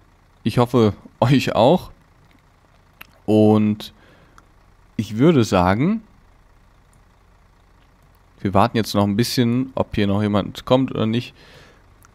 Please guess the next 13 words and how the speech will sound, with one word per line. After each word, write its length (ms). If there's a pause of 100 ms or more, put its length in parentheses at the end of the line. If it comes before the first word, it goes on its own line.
(120)
Diese 180
Werbung 300
ist 220
realistisch. 680 (180)
Alko-, 400 (120)
Alkohol 560 (100)
kennt 240
dein 160
Limit. 500 (2750)
Die 80
hängt 280
hier 280
öfters. 540